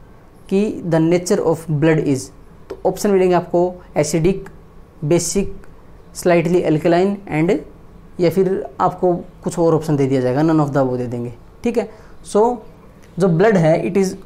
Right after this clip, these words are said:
always slightly alkaline, Alkaline nature का होता है और पीएच ध्यान रखनी है, पीएच is seven point four।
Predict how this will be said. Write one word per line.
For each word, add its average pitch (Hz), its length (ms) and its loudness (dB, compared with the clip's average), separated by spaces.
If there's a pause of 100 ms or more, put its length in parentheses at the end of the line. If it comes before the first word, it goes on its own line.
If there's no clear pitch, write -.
always 175 440 2 (120)
slightly 160 540 0 (240)
alkaline, 135 500 -2 (100)
Alkaline 175 380 0
nature 160 280 0
का 147 100 0
होता 131 280 -4
है 151 120 -2
और 175 240 -6
पीएच 208 280 0
ध्यान 135 260 0
रखनी 139 220 -2
है, 139 120 -2
पीएच 185 420 0
is 175 160 0 (440)
seven 165 380 0
point 156 420 0 (480)
four। 131 300 -2